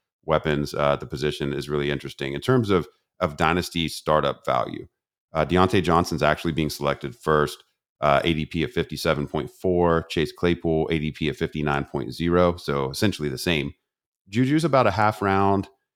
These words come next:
half round, three quarters of a round behind him. He's go-, coming in at sixty-five point six. So I think dynasty drafters agree with you, Pat,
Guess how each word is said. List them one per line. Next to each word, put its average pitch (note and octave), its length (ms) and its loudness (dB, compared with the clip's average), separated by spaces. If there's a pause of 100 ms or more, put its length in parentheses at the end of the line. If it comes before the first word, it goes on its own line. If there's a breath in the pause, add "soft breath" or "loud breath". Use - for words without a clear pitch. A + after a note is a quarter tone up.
(200)
half B2+ 260 2
round, A2+ 180 4
three A#2 100 -4
quarters G#2+ 240 2
of F2+ 80 -4
a - 20 0
round E2+ 200 2
behind D2 320 -2
him. B1+ 140 -10
He's D2+ 180 -6
go-, E2 180 -2
coming F2 340 -2
in E2 120 0
at - 80 -6
sixty-five D#2+ 600 0
point C#2+ 200 -6
six. - 320 -6
So F#2 100 2
I F2+ 60 4
think A#2 260 2 (360 soft breath)
dynasty A#2 420 2
drafters E2 480 2
agree D2+ 360 -2
with D#2 220 -2
you, C#2 400 -4 (640)
Pat, D2 360 2